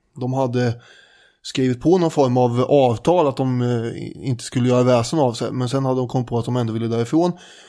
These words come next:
De hade beväpnat sig med handeldvapen och tagit sig ut ur stan med det troliga syftet i alla fall att, eh, leta upp en gömma med ungefär sjuttiofem gevär och tolvtusen patroner lite längre bort. Och sen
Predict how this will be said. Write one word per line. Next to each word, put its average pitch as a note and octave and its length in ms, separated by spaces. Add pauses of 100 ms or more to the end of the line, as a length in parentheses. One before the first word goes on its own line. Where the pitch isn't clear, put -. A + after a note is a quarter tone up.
(240)
De C#3+ 140
hade D#3+ 120
beväpnat D#3 480
sig D3+ 80
med D3+ 120
handeldvapen C#3 880
och C#3+ 300
tagit B2+ 280
sig C#3+ 100
ut D#3+ 240
ur D#3+ 40
stan D#3 500
med C3+ 180
det C3 60
troliga D3+ 440
syftet - 360
i C#3 40
alla C#3 80
fall B2 220
att, C3 400
eh, B2+ 400
leta C3+ 280
upp B2 180
en B2 100
gömma D3 540
med C3+ 280
ungefär B2+ 300
sjuttiofem B2 560
gevär A#2+ 380
och A#2+ 340
tolvtusen A#2 600
patroner B2 480
lite D3 160
längre B2 220
bort. A2+ 240
Och A#2+ 60
sen A#2+ 300